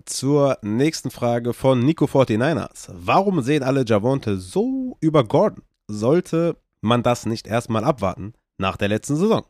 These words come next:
Und da sage ich, Nico forty-niners, absolut richtig. Ich hab's ja auch getweetet, dass es einfach absurd ist, ja, dass in einem Backfield, was letztes Jahr ein fifty fifty Opportunity Share hatte,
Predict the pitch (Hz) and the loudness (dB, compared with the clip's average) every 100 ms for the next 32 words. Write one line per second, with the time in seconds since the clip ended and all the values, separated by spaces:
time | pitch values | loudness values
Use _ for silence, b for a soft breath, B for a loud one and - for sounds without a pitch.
0 | _ _ 104 101 104 110 117 107 117 143 | _ _ -6 -2 0 0 -2 -4 -4 -4
1 | 127 123 101 101 135 156 - _ _ _ | 0 0 0 -4 -4 -8 -14 _ _ _
2 | 123 156 175 117 131 - 185 - _ - | -4 -2 -2 0 -2 -6 -12 -14 _ -8
3 | 127 139 131 - - 123 139 160 - - | 0 2 2 -2 -6 -2 0 -2 -4 -14
4 | _ - 107 127 117 107 104 104 131 185 | _ -4 0 2 2 2 0 0 2 2
5 | 180 120 101 120 98 101 - - 101 101 | 0 -4 -2 0 0 -2 -6 -10 -6 -4
6 | 98 92 - 123 151 - 104 - 98 - | -4 -6 0 0 0 -4 -6 -2 -4 -2
7 | 107 110 - 101 101 101 _ _ 135 240 | -6 -6 -2 0 0 -4 _ _ -4 -2
8 | 240 196 233 - 120 104 98 - - 120 | 0 0 0 0 0 0 -2 -10 -4 0
9 | 117 196 202 107 - 90 95 143 | 2 4 4 2 -2 -2 -2 -8